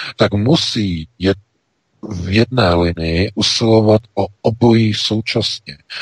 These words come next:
O vystoupení z E U a o vystoupení ze Severoatlantické aliance. Protože proč? Protože jedno i druhé je každá jedna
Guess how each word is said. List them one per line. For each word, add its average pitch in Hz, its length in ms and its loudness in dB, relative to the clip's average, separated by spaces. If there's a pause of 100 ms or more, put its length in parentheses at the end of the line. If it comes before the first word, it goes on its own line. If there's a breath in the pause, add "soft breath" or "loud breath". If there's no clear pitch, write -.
(200 loud breath)
O 95 140 2
vystoupení 113 720 0
z - 160 -6
E 107 280 2
U 123 240 -2
a 95 140 -4
o 90 160 -4
vystoupení 104 760 -2
ze 92 100 -4
Severoatlantické 101 1120 0 (120)
aliance. 90 720 0 (120)
Protože 104 640 0 (160)
proč? - 520 -10 (500 loud breath)
Protože 110 600 2 (140)
jedno 90 760 -2 (200)
i 95 140 -10 (100)
druhé 90 640 0 (260 loud breath)
je 85 340 -2 (420)
každá 107 680 -2 (100)
jedna 104 600 -6